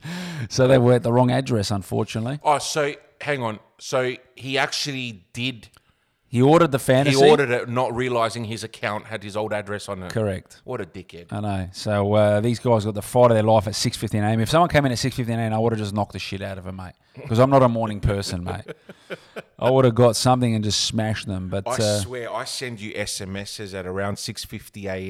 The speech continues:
Speaker 2: M 'cause, you know, that's the time that I'm awake 'cause I've
Speaker 1: Yeah,
Speaker 2: got kids
Speaker 1: fuck
Speaker 2: and shit.
Speaker 1: that, mate.
Speaker 2: And I don't get a response from you till at least fucking ten thirty.
Speaker 1: <laughs> I don't answer phones before ten A M, mate.
Speaker 2: What time do you actually start work?
Speaker 1: I'm a night owl, mate.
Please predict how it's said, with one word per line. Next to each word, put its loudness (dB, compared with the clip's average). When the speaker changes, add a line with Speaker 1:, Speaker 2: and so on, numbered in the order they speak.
Speaker 2:
M -8
'cause, -8
you -6
know, -6
that's -8
the -20
time -12
that -14
I'm -8
awake -8
'cause -14
I've -8
Speaker 1:
Yeah, -2
Speaker 2:
got -6
kids -4
Speaker 1:
fuck -8
Speaker 2:
and -8
shit. -10
Speaker 1:
that, -6
mate. -12
Speaker 2:
And -2
I 2
don't 2
get -2
a -4
response -4
from -6
you -6
till -6
at -4
least -8
fucking -10
ten -10
thirty. -10
Speaker 1:
<laughs> -6
I 2
don't 4
answer -2
phones -2
before -4
ten -4
A -2
M, -4
mate. -4
Speaker 2:
What -4
time -4
do -4
you 4
actually -2
start -4
work? -2
Speaker 1:
I'm 2
a 2
night 6
owl, 2
mate. -8